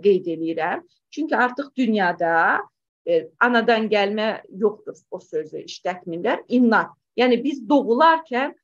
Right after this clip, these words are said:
artıq bu bizdə var. Daha doğrusu doğularkən yox. Biz yaradılarkən, artıq biz ana bətnində olanda, o, şeyin dövründən artıq bu innat olur, e, immun sistemi. Ona görə də onun adı innatdır. Və mən də hər dəfə innat sözünü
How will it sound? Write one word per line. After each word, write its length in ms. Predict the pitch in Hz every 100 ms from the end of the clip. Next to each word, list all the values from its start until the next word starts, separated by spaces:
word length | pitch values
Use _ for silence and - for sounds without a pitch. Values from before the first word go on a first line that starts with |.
| _ -
artıq 460 | 240 240 240 320 -
bu 100 | 208
bizdə 380 | 233 175 269 202
var. 220 | 202 170 -
Daha 160 | 240 247
doğrusu 260 | 233 233
doğularkən 580 | 262 233 226 220 220 190
yox. 220 | 170 - _ _ -
Biz 160 | 320
yaradılarkən, 1000 | 226 254 233 220 220 226 226 - 175 156 _ -
artıq 320 | 190 - -
biz 140 | - -
ana 220 | 214 220
bətnində 560 | 196 175 - 180 170 -
olanda, 640 | 196 190 180 175 175 165 - _ _ -
o, 280 | - 165 117 135 214
şeyin 400 | 208 262 240 196
dövründən 520 | 202 160 175 190 220
artıq 360 | - 160 - - -
bu 80 | -
innat 380 | 185 175 175 - -
olur, 260 | 165 165 - 170
e, 60 | 160 151 147 143 - -
immun 220 | 185 180
sistemi. 440 | 180 - - 240 427
Ona 140 | 381
görə 240 | 285 247
də 60 | 254
onun 100 | 247
adı 240 | 208 202 -
innatdır. 460 | 208 202 214 - - _ _ 240
Və 60 |
mən 240 | 285 339 330
də 80 | 262
hər 300 | 254 262 196
dəfə 220 | 180 -
innat 460 | - 226 226 214 -
sözünü 400 | 175 170 165